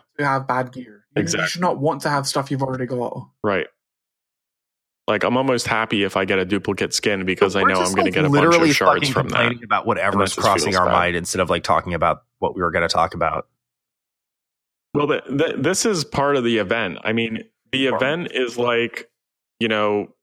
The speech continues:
Speaker 2: seeing a bunch of new skins that release, do a quest for a few days, and then grinding loot boxes to hopefully get, like,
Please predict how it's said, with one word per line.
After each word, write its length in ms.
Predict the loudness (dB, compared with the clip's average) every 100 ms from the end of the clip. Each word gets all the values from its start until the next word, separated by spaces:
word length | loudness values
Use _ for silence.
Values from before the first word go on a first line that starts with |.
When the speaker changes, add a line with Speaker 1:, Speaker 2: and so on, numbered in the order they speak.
| _ _ _ -4
Speaker 2:
seeing 380 | -2 0 0 0
a 40 |
bunch 260 | 0 0 0
of 100 | 0
new 140 | 0
skins 400 | -2 -2 -2 0
that 200 | 0 0
release, 460 | 0 0 0 0 -2
do 220 | 0 0
a 60 | 0
quest 320 | 0 -2 -2
for 160 | -2 0
a 60 |
few 220 | -2 -4
days, 420 | 0 0 0 -2 -2
and 220 | -2 0
then 280 | 0 -2 -4
grinding 540 | -2 0 2 0 0 0
loot 180 | 0
boxes 540 | 0 0 0 -2 -2 -2
to 120 | -2
hopefully 460 | -2 -2 0 -2 0
get, 420 | 0 0 -2 -2
like, 320 | 0 0 -4